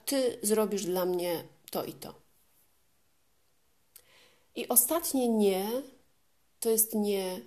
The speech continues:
wielokrotne. Kiedy rzeczywiście ktoś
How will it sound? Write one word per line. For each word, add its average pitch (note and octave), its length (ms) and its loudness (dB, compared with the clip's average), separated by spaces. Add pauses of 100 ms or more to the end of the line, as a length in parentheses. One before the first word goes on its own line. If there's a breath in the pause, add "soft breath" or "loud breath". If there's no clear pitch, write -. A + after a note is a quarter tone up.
(220)
wielokrotne. E3+ 920 -4 (3750 soft breath)
Kiedy A3 420 0
rzeczywiście A3+ 460 -4
ktoś - 460 -2